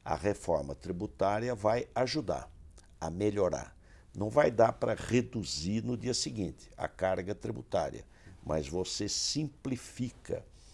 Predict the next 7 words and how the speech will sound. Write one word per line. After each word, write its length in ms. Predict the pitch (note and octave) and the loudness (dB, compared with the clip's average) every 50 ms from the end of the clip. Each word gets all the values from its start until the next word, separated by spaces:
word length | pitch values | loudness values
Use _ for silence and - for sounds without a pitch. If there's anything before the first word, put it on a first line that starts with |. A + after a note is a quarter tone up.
| - - - - - - | -20 -20 -20 -20 -20 -16
você 420 | - A#2 F2+ F2 - - - G2+ G2+ | -8 -4 -4 -2 -2 0 0 2 2
ajuda 680 | F#2+ F2+ D#2 C2+ C#2+ D#2 F#2+ G#2+ G#2+ G#2 A2 A2+ A2+ - - - - - - - | 2 2 0 -2 -2 -2 -2 -2 0 2 2 2 2 -2 -10 -20 -20 -20 -14 -8
em 300 | F#2 F2 F2+ F#2+ - - - | -4 -2 -2 -2 -4 -4 -2
atrair 640 | - G2 - - - G#2+ G2 G2 G#2 A2+ C3 D3 C3 | -2 -2 -2 0 2 4 6 6 6 4 2 0 0
investimentos 920 | C3+ A#2+ - A2+ A2+ A2 - - - - G#2+ F#2 F2+ F#2 F#2+ F#2 - - - | 0 0 0 0 0 0 -2 -4 -4 -4 -4 -4 -2 -4 -4 -4 -6 -10 -8
pro 180 | - - D2+ | -6 -6 -4
Brasil 580 | D#2 F2 F2 E2+ D#2 C#2 E2+ F#2+ A2+ B2 - | -2 -2 -2 -2 -2 -2 -4 -2 -2 -2 -4